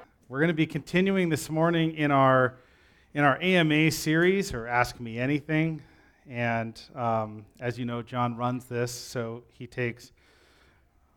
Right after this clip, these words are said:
I don't know if I can use the word perverse in the church, but he takes a lot of pleasure out of giving Rich and I the topics he doesn't wanna handle. Um, so, this morning, we're gonna be talking about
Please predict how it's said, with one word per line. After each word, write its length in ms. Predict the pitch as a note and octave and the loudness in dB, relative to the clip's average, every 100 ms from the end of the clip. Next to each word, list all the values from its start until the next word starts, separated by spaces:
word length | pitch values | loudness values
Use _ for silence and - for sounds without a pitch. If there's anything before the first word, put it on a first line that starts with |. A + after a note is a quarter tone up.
| _ | _
I 60 | B2+ | -6
don't 120 | C3+ | 0
know 60 | C#3 | 0
if 120 | C3+ | 0
I 60 | C3 | -2
can 100 | B2 | -2
use 180 | A#2+ | -8
the 100 | A#2+ | -10
word 220 | A2+ A#2 A2+ | -12 -12 -8
perverse 460 | B2+ A#2 A#2 A#2+ | -10 -6 -8 -6
in 80 | B2+ | -8
the 80 | A#2 | -10
church, 420 | - C3 C3 C3 | -6 -4 -2 -4
but 200 | - A#2 | -6 -6
he 140 | - C3 | -6 -4
takes 280 | B2+ D#3 D#3 | 2 2 2
a 20 | |
lot 200 | C3+ C#3+ | 4 4
of 120 | - | 2
pleasure 440 | - B2+ B2 C3 A2+ | -2 -4 -2 -4 -6
out 100 | A2+ | -8
of 100 | A2+ | -10
giving 600 | B2+ A2+ A#2+ A#2 A2+ A#2+ | -12 -10 -10 -10 -12 -16
Rich 320 | B2 B2 A#2+ | -10 -8 -8
and 100 | B2 | -6
I 100 | A#2 | -6
the 60 | A2+ | -6
topics 440 | - A#2 A2+ A2 | -2 -2 -2 -8
he 100 | B2+ | -12
doesn't 240 | A2+ A2+ A#2 | -10 -10 -10
wanna 160 | A2+ | -12
handle. 500 | G#2 A2 A2 B2+ C#3+ _ - - - - - - - - | -10 -10 -8 -10 -10 _ -20 -20 -20 -20 -20 -20 -20 0
Um, 520 | C#3+ C#3 C3+ B2+ B2+ - - _ _ - | 8 10 10 8 2 -10 -20 _ _ -10
so, 560 | - A3 F3 E3 G3 E3+ | 6 10 12 12 8 4
this 160 | - | 0
morning, 540 | F3+ G#3 G#3+ D#3+ E3 G3 | 6 8 10 10 6 4
we're 120 | D#3 | 4
gonna 140 | D#3+ | 4
be 100 | C#3+ | 2
talking 500 | C#3 D#3 C#3+ - D3+ | 2 4 4 4 0
about 440 | C#3 C#3 C3+ B2+ | 2 4 6 4